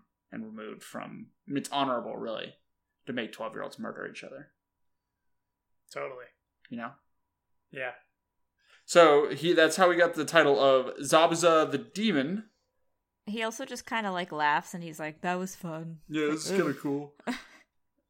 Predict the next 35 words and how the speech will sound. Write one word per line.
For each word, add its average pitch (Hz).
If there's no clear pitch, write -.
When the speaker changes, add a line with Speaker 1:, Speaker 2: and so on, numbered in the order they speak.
Speaker 3:
Ugh. 214
Speaker 1:
It, 180
I 160
think 175
at 170
this 147
moment, 143
Naruto 131
and 120
Speaker 3:
Things 208
get 175
wild. 165
<laughs> -
Speaker 1:
Sakura 147
and 123
Sasuke 139
all 127
realize, 127
"Wait 139
a 131
second, 123
all 127
those 139
people 156
that 139
he 143
killed 156
while 131
he 131
was 165
a 175
kid 180
were 139
our 131
age." 107